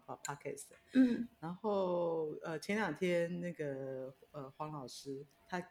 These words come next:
Speaker 1: 他给我介绍我一种那个专门用录 Podcast 用的一个那个混音器，
Speaker 2: 哦。
Speaker 1: 我觉得已经很惊讶了，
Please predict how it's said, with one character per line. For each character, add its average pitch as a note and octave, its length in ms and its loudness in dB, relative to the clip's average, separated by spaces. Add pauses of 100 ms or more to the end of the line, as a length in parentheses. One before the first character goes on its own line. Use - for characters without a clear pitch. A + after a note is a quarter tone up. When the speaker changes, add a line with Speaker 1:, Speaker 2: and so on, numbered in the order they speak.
Speaker 1:
他 F3 200 -2
给 - 180 -6
我 D#3 100 -2
介 F3+ 180 -2
绍 E3+ 160 -2
我 C#3+ 80 0
一 C#3+ 60 0
种 C#3 220 -4
那 D3 80 -2
个 C3+ 40 -4
专 F3+ 140 -2
门 E3 100 0
用 D#3+ 240 -2
录 E3+ 160 -6
Podcast D#3+ 440 -6
用 D3+ 240 -2
的 C3 80 -4
一 A#2+ 80 -4
个 B2+ 80 -6
那 D3 120 -4
个 C#3 60 -4
混 B2+ 240 -8
音 D3 220 -8
器， C3+ 320 -10 (280)
Speaker 2:
哦。 A3 120 2
Speaker 1:
我 D4+ 100 8
觉 C#4+ 60 6
得 - 20 2
已 - 60 2
经 F3+ 100 0
很 C#3+ 140 2
惊 E3 240 -6
讶 D3+ 160 -4
了， A#2+ 80 -8